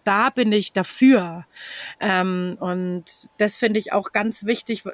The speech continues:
dass du das vorhin auch gesagt hast mit diesem langsamen Umstieg, dass man, ne, dass du da auch erst,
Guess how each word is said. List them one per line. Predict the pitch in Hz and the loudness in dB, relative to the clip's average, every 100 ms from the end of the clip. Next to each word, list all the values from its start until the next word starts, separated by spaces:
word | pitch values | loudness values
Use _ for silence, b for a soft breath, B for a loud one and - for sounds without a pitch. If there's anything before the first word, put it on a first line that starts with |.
| - | -4
dass | 214 - | -2 -2
du | 226 | -4
das | 233 | -6
vorhin | - 226 226 226 | 0 2 2 0
auch | 202 - | -4 -4
gesagt | 214 202 247 254 - | -4 0 0 -2 -4
hast | 190 - | -6 -4
mit | 202 190 | -6 -6
diesem | 196 208 | -4 -2
langsamen | 190 180 190 - 185 185 180 | 0 0 0 0 0 0 -2
Umstieg, | 180 185 - 202 - | -2 -2 -2 -4 -4
dass | 190 208 | -4 0
man, | 185 185 180 | 0 0 0
ne, | 202 | 0
dass | 226 220 - | 2 0 0
du | 208 | 0
da | 202 202 | 2 4
auch | 214 220 | 2 2
erst, | - 214 - - | 0 0 -2 -6